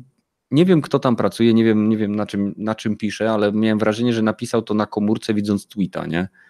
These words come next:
Więc, więc... uważajcie na to, co czytacie w necie, nie wierzcie wszystko, co, we wszystko, co widzicie, czy czytacie w sieci. Również nam nie wierzcie. My jesteśmy, możemy być zawsze podstawieni.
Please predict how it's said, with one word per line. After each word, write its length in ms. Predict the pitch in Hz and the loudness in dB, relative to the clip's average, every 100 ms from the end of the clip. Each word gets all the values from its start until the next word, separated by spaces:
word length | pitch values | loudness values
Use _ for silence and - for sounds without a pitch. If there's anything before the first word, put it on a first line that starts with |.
| _ _ _ _ _ _ _ | _ _ _ _ _ _ _
Więc, 340 | - 92 92 - | -10 -8 -10 -10
więc... 420 | 98 - - - _ _ _ _ _ _ _ _ _ _ _ | -8 -8 -12 -20 _ _ _ _ _ _ _ _ _ _ _
uważajcie 500 | - 135 139 160 156 | 2 4 6 4 4
na 140 | 147 143 | 2 4
to, 120 | 135 | 0
co 120 | 135 | -4
czytacie 400 | 131 123 127 127 | -4 0 0 2
w 60 | 123 | 0
necie, 280 | 131 143 135 | 0 2 2
nie 100 | 123 | 2
wierzcie 320 | 135 131 135 | 2 0 -4
wszystko, 440 | - 123 - 127 | -4 -10 -4 -4
co, 420 | 123 120 113 - - | 0 0 0 -2 -8
we 100 | 113 | -8
wszystko, 400 | 110 117 - - | -6 -8 -6 -8
co 200 | 117 113 110 | -4 -4 -4
widzicie, 400 | 110 113 120 123 | -6 -8 -6 -6
czy 180 | - 107 | -6 -6
czytacie 460 | - 101 98 - | -4 -2 -2 -2
w 60 | 92 | -2
sieci. 400 | 117 107 - 101 | 2 0 -2 -4
Również 380 | 107 117 120 104 | 0 4 4 4
nam 320 | 107 87 82 | 2 2 -2
nie 160 | 92 90 | -2 0
wierzcie. 360 | 90 - - - _ _ - - - - - _ _ _ _ _ - - | 0 -4 -12 -20 _ _ -20 -20 -20 -20 -20 _ _ _ _ _ -20 -2
My 120 | 110 | 2
jesteśmy, 400 | 107 - 117 120 | 2 4 4 4
możemy 280 | 110 117 120 | 4 4 4
być 140 | 110 | 4
zawsze 260 | 113 113 113 | 2 2 0
podstawieni. 680 | - - - 110 107 87 | -2 -4 0 2 4 2